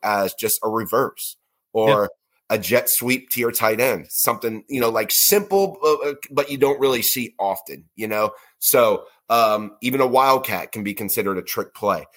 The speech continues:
Speaker 1: So I'm a firm believer in running it at least once a game. Keeps the defense honest, keeps them off balance, and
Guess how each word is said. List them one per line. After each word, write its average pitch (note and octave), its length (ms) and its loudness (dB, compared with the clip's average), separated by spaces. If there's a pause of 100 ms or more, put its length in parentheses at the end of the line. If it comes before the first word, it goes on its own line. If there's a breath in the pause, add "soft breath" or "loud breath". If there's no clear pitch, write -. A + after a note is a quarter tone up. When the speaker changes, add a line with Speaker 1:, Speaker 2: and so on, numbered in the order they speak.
(160 soft breath)
Speaker 1:
So A2+ 420 2 (240 loud breath)
I'm C#3+ 140 4
a E3+ 60 2
firm D#3 280 4
believer C3 400 0
in A#2+ 140 -2
running A2+ 240 2
it A2+ 120 6
at G#2 160 0
least G#2 300 -6
once F#2+ 300 0
a A#2 60 0
game. G2+ 420 -2 (300)
Keeps - 300 -2
the B2+ 80 -4
defense A#2 440 2
honest, A2 460 2
keeps B2 260 -4
them A#2+ 160 2
off A#2 240 2
balance, A2 480 0 (300 soft breath)
and G#2 420 -2